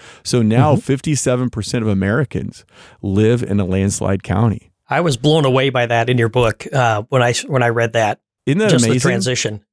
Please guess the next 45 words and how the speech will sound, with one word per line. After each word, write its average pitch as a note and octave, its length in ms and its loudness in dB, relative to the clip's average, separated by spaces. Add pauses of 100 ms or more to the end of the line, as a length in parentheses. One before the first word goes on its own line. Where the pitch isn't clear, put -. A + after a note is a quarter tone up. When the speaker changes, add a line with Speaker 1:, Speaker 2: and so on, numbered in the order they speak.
(160)
Speaker 2:
It D3 80 -2
was, B2 200 -6
yeah. A#2+ 520 -4 (280)
Speaker 1:
And, D3+ 380 0
and C#3+ 300 2
that D#3+ 180 0
means D#3 320 0
that, A#2 300 0
that, G2+ 440 -4 (360)
uh, F#2+ 320 -2
we A#2+ 320 2
don't C#3+ 320 2
know B2+ 260 4
people A#2 540 -4
who A#2+ 260 0
are, G2+ 240 -4 (380)
so A#2+ 200 -14
let's A#2+ 160 -2
say, E3 140 2
let's A#2+ 220 0
say G3 100 2
you A#2 180 2
live A2 220 0
in F#2+ 60 -2
a F2+ 40 -4
landslide G2 440 -2
red F2 240 -4
county. - 400 -12 (340)
Well, C3 260 0
you C3+ 220 0
don't D#3 220 2
know B2 260 2 (140)
people G#2+ 340 -2
who B2 100 -2
are G#2+ 80 0
Democrats F#2+ 600 -4
that F#2+ 100 -6
you G#2+ 120 -2
think, G2+ 300 -6
"Man, B2 140 -4
these D#3+ 180 -4
are C3+ 60 0
really G#2+ 180 -2
good A#2 180 -6
people." - 480 -10